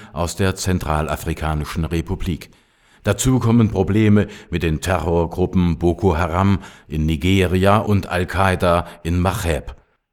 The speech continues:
Der Tschad allein kann für die Flüchtlinge nicht aufkommen. Das Land braucht die Hilfe und Unterstützung der internationalen Gemeinschaft. Doch alles sieht danach aus,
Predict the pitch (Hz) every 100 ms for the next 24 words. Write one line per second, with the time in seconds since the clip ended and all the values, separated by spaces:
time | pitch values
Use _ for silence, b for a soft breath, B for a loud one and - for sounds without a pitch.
0 | _ 92 92 113 123 - B B 98 90
1 | 95 120 104 110 104 92 95 98 92 -
2 | 98 98 101 - 78 73 - 73 69 B
3 | - 82 104 117 - 92 87 104 123 -
4 | - 95 80 92 117 113 117 92 82 95
5 | - - 117 113 110 107 B B B 92
6 | 95 95 92 90 - 95 87 87 90 95
7 | 85 73 69 71 - - B - 73 -
8 | 90 113 117 - 92 95 - - 87 82
9 | 78 - 92 113